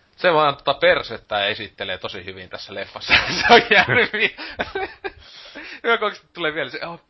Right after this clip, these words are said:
hitosti. Siis joo, ekaskin alkuperäisessä leffassa se yksi kamera ajaa, kun ne on ve-,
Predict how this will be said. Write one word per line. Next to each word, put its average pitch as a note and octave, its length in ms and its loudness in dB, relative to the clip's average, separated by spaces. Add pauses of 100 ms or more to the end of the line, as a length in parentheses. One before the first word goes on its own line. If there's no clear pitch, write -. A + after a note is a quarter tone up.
hitosti. A#2 600 -10 (300)
Siis C3 180 -14
joo, C#3 140 -2
ekaskin D3+ 460 -6
alkuperäisessä A2 560 -10
leffassa A2 280 -10
se G2+ 80 -14
yksi A2 180 -16
kamera A2 400 -4
ajaa, G2 200 -6
kun G2 140 -18
ne G2 60 -10
on F#2+ 100 -12
ve-, F#2+ 140 -10